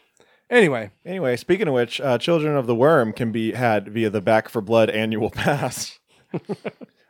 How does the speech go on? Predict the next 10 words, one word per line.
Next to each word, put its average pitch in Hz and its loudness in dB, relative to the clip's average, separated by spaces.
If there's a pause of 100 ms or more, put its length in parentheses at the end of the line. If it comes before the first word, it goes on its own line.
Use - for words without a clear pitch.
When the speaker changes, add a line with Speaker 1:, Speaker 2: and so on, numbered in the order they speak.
Speaker 2:
Uh, 104 -6
or 156 4
if 160 -2
you 135 0
have 117 0
Back 117 -2
for - -14
Blood 101 -6
Deluxe 131 -2
Edition 120 -4